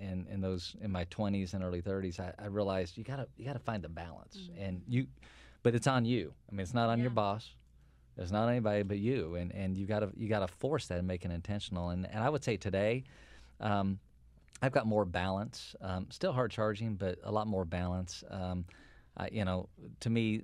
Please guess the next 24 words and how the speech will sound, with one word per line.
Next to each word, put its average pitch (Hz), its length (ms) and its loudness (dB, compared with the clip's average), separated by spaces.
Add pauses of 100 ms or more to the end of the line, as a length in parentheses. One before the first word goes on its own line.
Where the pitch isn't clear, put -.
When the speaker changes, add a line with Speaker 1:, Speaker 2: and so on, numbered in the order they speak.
Speaker 1:
my 104 180 4
mornings, 107 560 4
my 95 100 2
early 101 160 2
mornings 101 380 2
is 92 100 -2
all 92 160 2
about, 90 400 0 (140)
um, 87 340 -2 (400)
exercise. 90 640 -6 (240)
I 113 120 2
just 82 240 -10
love - 180 -10
exercise. - 600 -16 (520)
And 101 160 2
if 98 100 0
I 131 100 6
don't, 147 200 2 (360)
if 123 140 -2
there's 147 200 2
a 120 60 4
day 110 200 4
I 95 80 4
don't 104 380 0